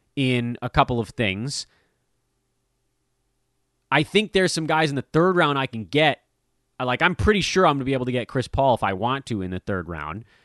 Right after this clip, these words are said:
So do I do Shai and do something wild? Do I go John Collins? Or do I go DeAndre Ayton?"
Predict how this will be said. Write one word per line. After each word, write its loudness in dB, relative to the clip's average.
So 6
do -2
I 0
do -6
Shai 2
and -6
do 0
something -4
wild? -6
Do 0
I 4
go 4
John -4
Collins? -2
Or 4
do 6
I 6
go 4
DeAndre -2
Ayton?" -12